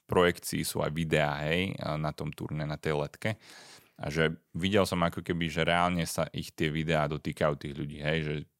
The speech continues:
proste niektorí plakali, niektorí usmiatí, hej, a že ako keby, že tam som videl, že to má zmysel, to, čo robíme, hej, a že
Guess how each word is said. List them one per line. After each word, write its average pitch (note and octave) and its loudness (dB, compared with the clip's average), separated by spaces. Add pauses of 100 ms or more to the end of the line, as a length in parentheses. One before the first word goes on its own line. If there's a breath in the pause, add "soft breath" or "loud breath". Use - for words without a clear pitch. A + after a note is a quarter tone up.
(280)
proste - -6
niektorí D#2 -2
plakali, D2+ 2
niektorí D2+ -2 (240)
usmiatí, - -4
hej, D#2 2
a - -2
že D#2 0 (680 loud breath)
ako - -6
keby, D#2+ 0
že D#2 -4
tam E2+ 0
som E2+ -2
videl, D#2 2 (580 soft breath)
že D#2+ -8 (220)
to D#2+ -2
má D#2 4
zmysel, D2+ -2
to, - -6
čo - 0
robíme, D2+ 0
hej, D2+ 2
a E2+ 4
že D#2+ 2